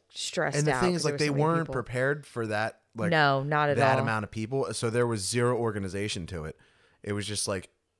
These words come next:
Speaker 2: everyone zigzagging every which way.
Speaker 1: Yeah.
Speaker 2: And then at the end, to top it all off, like, on, like, to finish the
Speaker 1: Just to
Speaker 2: the
Speaker 1: top it all off.
Speaker 2: <laughs> the, like, the, the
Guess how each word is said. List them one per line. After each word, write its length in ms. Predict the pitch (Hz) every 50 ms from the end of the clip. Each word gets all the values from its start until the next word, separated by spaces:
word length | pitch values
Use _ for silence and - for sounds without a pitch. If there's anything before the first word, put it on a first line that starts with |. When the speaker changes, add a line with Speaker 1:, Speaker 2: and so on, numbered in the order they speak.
| -
Speaker 2:
everyone 400 | 98 110 110 101 110 107 104 101
zigzagging 880 | 87 85 - 107 98 95 98 110 104 101 98 101 98 101 101 101 98 - -
every 260 | - 101 101 92 101
which 280 | 95 101 98 - - -
way. 240 | 98 92 98 98
Speaker 1:
Yeah. 300 | 127 160 143 131 135 131 151 - _ _
Speaker 2:
And 160 | - 104 104 107
then 240 | 110 113 113 113 - -
at 180 | 104 113 - -
the 140 | - - -
end, 200 | 113 113 95 -
to 140 | 107 101 92
top 340 | - - 107 98 104 -
it 60 | 110 107
all 200 | 101 101 92 92
off, 240 | 87 98 101 -
like, 160 | 104 98 - - -
on, 200 | 90 98 95 - _ -
like, 180 | 110 98 - -
to 80 | 104
finish 460 | 98 - - - 123 120 123 117 - -
the 140 | 117 107
Speaker 1:
Just 420 | 466 453 392 - - - 285 - -
to 60 | -
Speaker 2:
the 60 | - 427
Speaker 1:
top 180 | 392 381 - 339
it 60 | 349
all 640 | 381 381 359 339 320 330 349 370 370 359 320 285 277
off. 560 | - - - - - - - - 120 - - 131 104 - _ _ -
Speaker 2:
<laughs> 240 | - - - _ -
the, 120 | 120 120 120
like, 240 | 123 113 110 - -
the, 200 | 113 98 90 - _ _ _ _ _ _ _
the 180 | 151 135 120